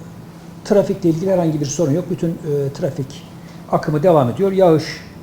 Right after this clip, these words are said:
aralıklarla aldığımız, meteorolojiden aldığımız bilgilere göre aralıklarla, e, devam edecek ama bu şekilde etkisi kalmadı, e, diyebiliriz.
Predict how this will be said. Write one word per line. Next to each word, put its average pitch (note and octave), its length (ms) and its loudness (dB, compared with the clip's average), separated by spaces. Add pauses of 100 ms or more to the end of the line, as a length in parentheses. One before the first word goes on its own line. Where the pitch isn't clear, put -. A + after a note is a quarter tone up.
(400)
aralıklarla F#3 580 4
aldığımız, D3 400 2
meteorolojiden D3 680 -2 (320)
aldığımız C#3+ 400 -4
bilgilere C#3 360 -2
göre C#3+ 160 0
aralıklarla, D3 680 0 (680)
e, C3+ 320 0
devam D#3+ 260 6
edecek D#3+ 260 -4
ama F#3+ 320 0
bu F3 60 -8
şekilde D#3+ 480 -2 (220)
etkisi - 1120 -6 (140)
kalmadı, D#3 520 0
e, B2+ 500 -4
diyebiliriz. C#3+ 580 0